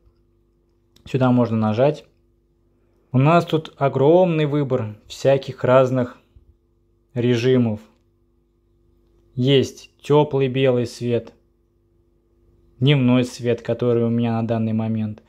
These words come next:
холодный белый, ночник, уют, медитация, кино, свечи и так далее, и так далее.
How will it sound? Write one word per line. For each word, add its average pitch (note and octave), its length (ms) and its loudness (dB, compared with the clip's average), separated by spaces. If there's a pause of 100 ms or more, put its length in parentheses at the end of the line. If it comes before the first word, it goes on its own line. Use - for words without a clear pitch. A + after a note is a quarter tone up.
(280)
холодный B2+ 600 2
белый, A#2 340 -2
ночник, A#2+ 680 -4 (1000)
уют, B2+ 680 0 (720)
медитация, B2 840 0
кино, A#2+ 680 -2
свечи B2 720 -2 (600)
и B2+ 100 -8
так A#2+ 260 -2
далее, C3 300 2
и - 20 -16
так B2 240 -6
далее. A2 480 -4